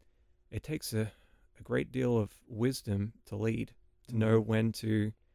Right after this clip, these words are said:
Speaker 1: you don't want to micromanage, like you say. You don't want to tell everyone what to do all the time,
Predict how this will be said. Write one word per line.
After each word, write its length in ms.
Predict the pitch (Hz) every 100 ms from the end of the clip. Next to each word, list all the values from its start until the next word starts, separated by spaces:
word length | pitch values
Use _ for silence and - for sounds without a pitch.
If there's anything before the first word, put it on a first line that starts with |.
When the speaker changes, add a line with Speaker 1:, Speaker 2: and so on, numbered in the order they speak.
| _ _ _ _ _ _ _ _ _ _ _ _ _ _
Speaker 1:
you 120 | 143
don't 160 | 123 131
want 140 | 117
to 60 | 117
micromanage, 580 | 113 135 117 107 117 117
like 180 | 113 101
you 60 |
say. 340 | - 104 110 147
You 100 | 107
don't 180 | 117 117
want 140 | 107
to 140 | 104 107 _ _ _ _ _ _ _ _ -
tell 200 | 131 127
everyone 280 | 117 117 113
what 140 | 113
to 80 | 107
do 180 | 117 113
all 140 | 117
the 80 | 110
time, 420 | 113 110 101